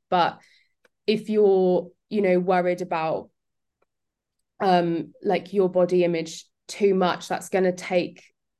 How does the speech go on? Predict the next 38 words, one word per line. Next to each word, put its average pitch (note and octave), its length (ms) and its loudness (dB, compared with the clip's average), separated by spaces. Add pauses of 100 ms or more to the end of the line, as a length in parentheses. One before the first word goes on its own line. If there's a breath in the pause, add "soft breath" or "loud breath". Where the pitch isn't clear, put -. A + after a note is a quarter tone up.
away E3+ 520 0
more E3+ 300 0
enjoyment F3 500 -2
from F3+ 220 -4
it. G3 200 -6
So F3+ 460 0
it's, - 320 0
it G3+ 200 -2
is A#3 200 0
easier F#3+ 340 0
said E3+ 260 -4
than E3+ 140 -2
done, D#3 300 -2
but D#3+ 220 -2 (420 soft breath)
doing A#3 320 4
these A3 220 -2
small F#3 280 2
things, D#3 680 -4 (120)
like F#3+ 280 0
trying F#3 300 -2
to F3+ 100 -10
connect - 380 -12
with D#3+ 80 -8
your D#3 100 -6
baby D#3 460 -8
and, E3 180 -4
like, E3 260 -4
doing F#3+ 300 0
some F3+ 180 -8
exercise D#3 480 -8
and E3+ 80 -6
doing F3+ 300 -2
things F3+ 180 -2
that E3 120 -8
makes - 260 -6
you F3 80 -8
feel E3 320 -4
good, C#3+ 420 -6